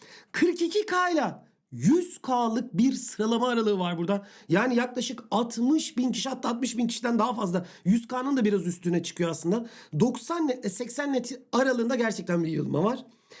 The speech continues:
Farklı bir istatistik verecek olursam altmış beş net yapan bir arkadaşımızsa yüz yetmiş K'larda kendine yer buldu. Ya bu gerçekten yığılmanın olduğunu bize gösteriyor. Bu istatistikler galiba yeterli olacaktır bazı şeyleri düşünmemizde.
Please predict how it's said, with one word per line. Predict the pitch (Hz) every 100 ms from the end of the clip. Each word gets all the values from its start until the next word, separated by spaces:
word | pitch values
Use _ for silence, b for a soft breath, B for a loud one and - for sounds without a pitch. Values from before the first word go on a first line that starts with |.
| B
Farklı | B 247 269
bir | 427
istatistik | 381 349 - - 254
verecek | 262 233 233
olursam | 233 208 285 294 - -
altmış | 240 247 285 - 339
beş | 330
net | 277 240
yapan | 247 262 302
bir | 262
arkadaşımızsa | 233 233 233 285 330 - 135 113
yüz | 175 254 208
yetmiş | 254 262 262
K'larda | - 233 226 220 254
kendine | 226 202 180
yer | 147 170 269
buldu. | 269 269 294 269 B B B B
Ya | - 247
bu | 233
gerçekten | 233 339 320 262 - 262
yığılmanın | 247 254 240 220
olduğunu | 202 180 247
bize | 262 285
gösteriyor. | 254 269 - 269 277
Bu | 226 269 254 B B B -
istatistikler | 240 269 226 - 240
galiba | 233 269 240
yeterli | 269 240 240 247 247
olacaktır | 233 269 262 262
bazı | 233 233 208
şeyleri | 240 220 254
düşünmemizde. | 233 233 233 220 196 180 -